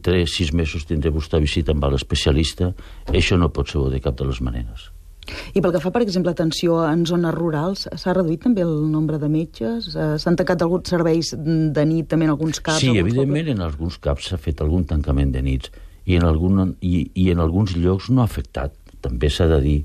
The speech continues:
Speaker 1: Jo he dit que em comuniquessin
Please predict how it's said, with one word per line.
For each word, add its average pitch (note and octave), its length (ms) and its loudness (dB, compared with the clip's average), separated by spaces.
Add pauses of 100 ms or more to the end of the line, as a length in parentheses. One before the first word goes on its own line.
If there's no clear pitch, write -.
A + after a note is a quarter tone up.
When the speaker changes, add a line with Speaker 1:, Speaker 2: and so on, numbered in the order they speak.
(540)
Speaker 1:
Jo D#2 320 4
he E2 80 4
dit F2+ 120 0
que G#2 80 0
em F#2+ 120 2
comuniquessin D#2 880 0